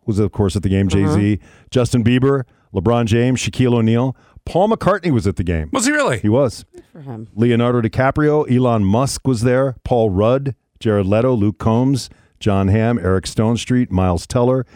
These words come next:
Speaker 1: Jimmy Kimmel, Guillermo, Blake Lively, Lady Gaga. We saw her.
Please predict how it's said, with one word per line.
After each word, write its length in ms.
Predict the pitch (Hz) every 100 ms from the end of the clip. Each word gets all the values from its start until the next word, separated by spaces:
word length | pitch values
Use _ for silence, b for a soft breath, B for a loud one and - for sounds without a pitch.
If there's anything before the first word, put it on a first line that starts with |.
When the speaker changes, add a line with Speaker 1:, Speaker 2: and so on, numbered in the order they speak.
| b b
Speaker 1:
Jimmy 240 | - 113 98
Kimmel, 460 | - 143 147 147
Guillermo, 760 | 131 98 101 120 135 147 147 135 _ _ _ _ _ _ _
Blake 240 | - 107 -
Lively, 440 | 107 123 120 131
Lady 260 | 107 98 95
Gaga. 440 | 110 113 120 120
We 100 | 101
saw 260 | 85 98 85
her. 380 | 95 113 120